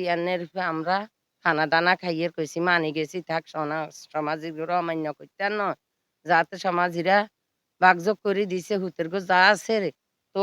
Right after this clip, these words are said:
বিকে তা খামু, রিজিকে আল্লাহ যা আছে তা খামু। আন মনে করেন রোজা রাজি আইছে হুতের গো, হুতে পনেরো দিন খাবাইছে, বড়ডা-, মাইজাগা পনেরো দিন খাবাইছে, ইয়ার পরে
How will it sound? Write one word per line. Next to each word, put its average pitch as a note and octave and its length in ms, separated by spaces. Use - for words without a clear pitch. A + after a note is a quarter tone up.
বিকে G3+ 280
তা F3 240
খামু, D#3 340
রিজিকে D#3 360
আল্লাহ D3+ 260
যা D3+ 240
আছে D#3+ 240
তা C#3+ 220
খামু। A#2 280
আন A3 240
মনে G#3+ 260
করেন F#3+ 340
রোজা F#3 320
রাজি D#3+ 300
আইছে F3 320
হুতের D#3+ 340
গো, E3+ 180
হুতে E3+ 220
পনেরো E3 300
দিন E3+ 180
খাবাইছে, F#3 420
বড়ডা-, F#3+ 520
মাইজাগা E3+ 440
পনেরো F#3+ 220
দিন F3 160
খাবাইছে, F#3+ 400
ইয়ার F#3 220
পরে G3 220